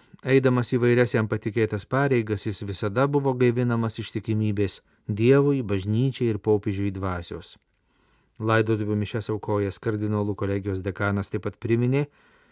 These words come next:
kad vyskupą Kordesą tūkstantis devyni šimtai aštuoniasdešimtaisiais metais popiežius Jonas Paulius antrasis pakvietė dirbti į Romos kuriją, o nuo tūkstantis devyni šimtai devyniasdešimt penktųjų iki du tūkstančiai dešimtųjų metų jis buvo atsakingas už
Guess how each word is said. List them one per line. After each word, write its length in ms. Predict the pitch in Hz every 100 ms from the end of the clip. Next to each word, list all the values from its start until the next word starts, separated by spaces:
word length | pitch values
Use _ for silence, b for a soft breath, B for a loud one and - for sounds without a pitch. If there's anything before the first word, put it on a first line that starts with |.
| b
kad 160 | - 104
vyskupą 480 | 101 - 101 98 -
Kordesą 720 | 104 101 104 101 - 123 120 b b b b
tūkstantis 560 | 113 - 104 101 98
devyni 240 | 104 101 98
šimtai 320 | 101 98 104 98
aštuoniasdešimtaisiais 1080 | - 104 101 98 - 104 101 101 110 110
metais 540 | 123 120 123 147 156 - b b b b
popiežius 500 | 120 110 110 107 -
Jonas 280 | 110 110 -
Paulius 340 | 113 110 107
antrasis 560 | 120 113 120 117 131 -
pakvietė 480 | 113 110 98 107
dirbti 400 | 101 101 - 107
į 20 | 101
Romos 280 | 101 98 -
kuriją, 500 | - 131 110 98 85 _ _ -
o 220 | 131 127
nuo 500 | 123 127 123 120 104 -
tūkstantis 460 | 127 110 110 107 104
devyni 240 | 110 107
šimtai 360 | - 110 113 107
devyniasdešimt 640 | 107 107 104 101 - 104
penktųjų 640 | 107 101 - 131 120 110 -
iki 200 | 110 113
du 80 | 107
tūkstančiai 480 | 117 104 110 98 107
dešimtųjų 560 | 101 95 101 117 151 139
metų 380 | 131 127 123
jis 80 | 117
buvo 160 | 110 113
atsakingas 640 | - 104 117 110 104 95
už 220 | 104 -